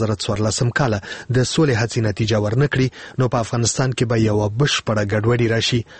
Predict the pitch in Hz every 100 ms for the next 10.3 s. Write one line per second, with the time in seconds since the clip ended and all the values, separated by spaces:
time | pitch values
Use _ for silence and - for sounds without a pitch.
0 | - 120 113 117 139 - 135 123 139 120
1 | 120 - - 120 107 120 120 120 - 123
2 | - 147 117 123 120 117 - 120 123 -
3 | _ _ - - - 127 131 131 - 135
4 | 131 135 127 143 131 - - 127 139 131
5 | - 139 135 127 113 - 123 139 113 131
6 | 113 127 - 113 117 139 156 139 117 120
7 | 127 - - 127 - - - 123 - 139
8 | 127 139 135 123 123 127 - 165 - 110
9 | 110 117 135 120 113 117 117 - 113 117
10 | 113 135 151